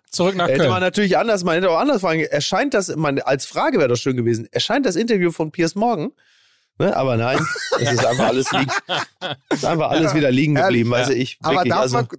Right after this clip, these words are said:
Speaker 3: darf man, äh,
Speaker 2: Ja.
Speaker 3: kurz sagen, ähm, dass ja, dass Cristiano Ronaldo, weil du diese,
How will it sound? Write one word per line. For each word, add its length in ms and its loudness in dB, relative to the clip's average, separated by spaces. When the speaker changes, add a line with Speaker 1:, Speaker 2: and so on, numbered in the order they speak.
Speaker 3:
darf 240 -2
man, 280 0
äh, 300 2
Speaker 2:
Ja. 180 0
Speaker 3:
kurz 240 2
sagen, 420 0
ähm, 360 0
dass 220 0
ja, 260 2
dass 220 -4
Cristiano 460 -2
Ronaldo, 420 0
weil 160 0
du 280 -6
diese, 460 -4